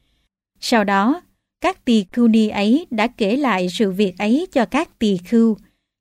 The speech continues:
Các tỳ khưu đã trình lại sự việc ấy lên Đức Thế Tôn.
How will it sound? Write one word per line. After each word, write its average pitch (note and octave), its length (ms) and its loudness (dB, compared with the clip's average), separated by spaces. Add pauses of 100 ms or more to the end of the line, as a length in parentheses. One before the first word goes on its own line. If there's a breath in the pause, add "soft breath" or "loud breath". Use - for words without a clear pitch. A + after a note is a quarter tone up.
Các E4 220 -4
tỳ A3 160 0
khưu A3+ 420 -2
đã G#3 160 0 (100)
trình G#3 320 2
lại F3+ 260 0
sự G3+ 200 -2
việc F#3 260 -2
ấy A#3 340 0
lên A3 280 2
Đức D4 200 0
Thế B3 200 0 (100)
Tôn. G#3 260 2